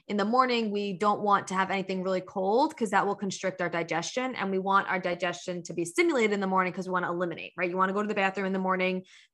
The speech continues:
all the toxins and everything was kicked up overnight. We wanna get everything out. So I have room temperature water in the morning. Then I have warm lemon water after that, um, because lemon is really supportive for your immune system. It helps detoxify your liver. It helps boost natural energy.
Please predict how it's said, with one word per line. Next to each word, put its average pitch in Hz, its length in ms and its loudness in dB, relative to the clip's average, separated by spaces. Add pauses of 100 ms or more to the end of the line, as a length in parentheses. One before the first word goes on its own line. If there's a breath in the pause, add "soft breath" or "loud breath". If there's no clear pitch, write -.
(160)
all 220 200 6
the 254 80 8
toxins 208 680 0
and 196 100 0
everything 196 280 0
was 185 160 -2
kicked 240 300 -2
up 208 160 2
overnight. 190 380 2
We 160 60 -4
wanna 180 160 0
get 175 180 0
everything 170 360 -4
out. 139 200 -4 (400 soft breath)
So 214 240 4
I 196 60 6
have 190 140 0
room 277 160 2
temperature 277 360 2
water 214 260 6
in 214 80 0
the 208 80 0
morning. 208 540 0
Then 208 200 4
I 208 120 8
have 185 540 4
warm 208 480 2
lemon 202 300 4
water 196 260 2
after 185 300 -4
that, 262 460 4 (320 loud breath)
um, 208 240 6
because 196 520 2
lemon 240 400 2
is 202 160 -4
really 220 220 2
supportive 202 600 -2
for 180 260 0
your 160 140 0
immune 240 260 0
system. 226 560 6
It 202 80 -2
helps 185 260 2
detoxify 175 520 -2
your 160 80 0
liver. 214 480 4
It 165 100 -2
helps 175 320 2
boost 170 400 -6
natural 156 380 -4
energy. 226 720 2